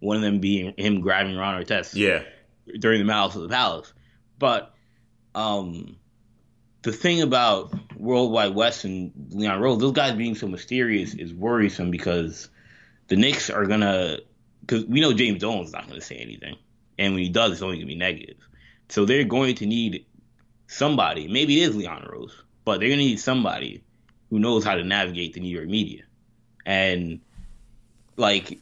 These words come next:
Speaker 1: being an agent is one thing. You know how to spin and sell in private,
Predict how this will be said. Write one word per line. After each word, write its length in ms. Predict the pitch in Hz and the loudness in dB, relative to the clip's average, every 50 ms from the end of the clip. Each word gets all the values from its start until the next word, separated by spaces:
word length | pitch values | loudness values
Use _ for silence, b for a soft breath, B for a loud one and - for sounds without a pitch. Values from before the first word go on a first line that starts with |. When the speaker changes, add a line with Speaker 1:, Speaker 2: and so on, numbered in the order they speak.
| - - | -8 -4
Speaker 1:
being 300 | 107 156 143 147 147 135 | 0 2 4 4 4 4
an 60 | 127 | 4
agent 360 | 127 131 147 143 135 127 113 | 4 4 2 2 2 0 -4
is 120 | 104 95 95 | -4 -4 -4
one 260 | 101 120 147 151 - | -4 -4 -4 -4 -6
thing. 340 | - 87 87 87 85 90 87 | -8 -12 -12 -10 -10 -8 -4
You 120 | 95 113 | -2 2
know 80 | 123 190 | 2 4
how 80 | 196 190 | 4 2
to 120 | 190 92 | 0 -2
spin 840 | - - - - - - - - 120 123 120 117 117 110 107 101 - | -6 -10 -12 -14 -14 -10 -4 0 0 2 2 0 0 0 0 -2 -2
and 160 | - 92 95 92 | -4 -8 -10 -8
sell 600 | - - 117 110 104 101 98 95 92 87 80 b b b b b b b - | -4 0 2 2 2 2 0 -2 -4 -4 -6 b b b b b b b -10
in 160 | - 90 85 | -8 -8 -4
private, 460 | 80 - 135 151 143 98 85 78 - | 0 2 2 2 2 0 -2 -6 -10